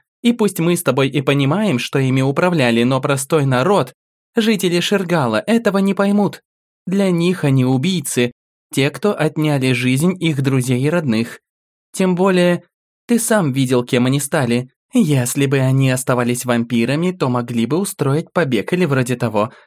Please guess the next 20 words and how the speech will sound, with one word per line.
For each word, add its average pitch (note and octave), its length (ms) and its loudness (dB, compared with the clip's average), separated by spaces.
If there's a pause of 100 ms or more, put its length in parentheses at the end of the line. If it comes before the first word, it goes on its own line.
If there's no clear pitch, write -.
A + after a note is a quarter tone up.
(220)
Но, D#3+ 140 0
как D3+ 220 -4
мне D3+ 180 0
доложили, C#3 480 2
они C#3 220 2
стали C#3 320 -2
людьми. D3+ 480 -2 (580)
Доверься C3 640 0
мне, C3+ 280 2
хорошо? F3+ 460 0 (520)
За G#3+ 160 2
решёткой G#3+ 580 0
им F#3 340 0
будет D#3 300 -2
сейчас D#3 540 -4
намного E3 400 0
безопаснее, C#3+ 800 -2
чем C#3+ 220 0
на C#3 80 0
свободе. C3+ 640 0